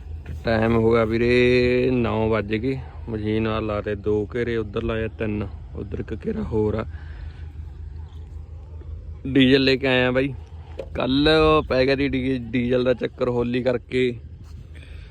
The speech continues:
ਚਾਰ ਪੰਜ ਪੰਪਾਂ 'ਤੇ ਘੁੰਮਣਾ ਪਿਆ, ਤਾਂ ਜਾ ਕੇ ਡੀਜ਼ਲ ਮਿਲਿਆ। ਅੱਜ ਆਪਾਂ ਨੇ ਫੇਰ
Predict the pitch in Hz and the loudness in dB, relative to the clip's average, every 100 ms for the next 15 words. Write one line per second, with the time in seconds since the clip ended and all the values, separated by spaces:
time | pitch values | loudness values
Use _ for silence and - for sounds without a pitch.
0 | - - - - 120 113 113 120 110 117 | -16 -16 -12 -4 -2 0 0 0 0 -2
1 | - 117 117 127 127 117 113 107 110 110 | 0 2 2 2 2 4 2 2 0 0
2 | 120 113 - - - - - - - - | -4 -8 -14 -16 -16 -18 -18 -18 -16 -18
3 | - - - - 110 110 110 104 110 110 | -18 -16 -14 -6 -2 0 0 0 0 4
4 | 110 107 107 110 107 104 - 107 107 107 | 4 4 2 0 0 -4 -2 -2 -2 -2
5 | 107 107 107 107 | 0 0 0 2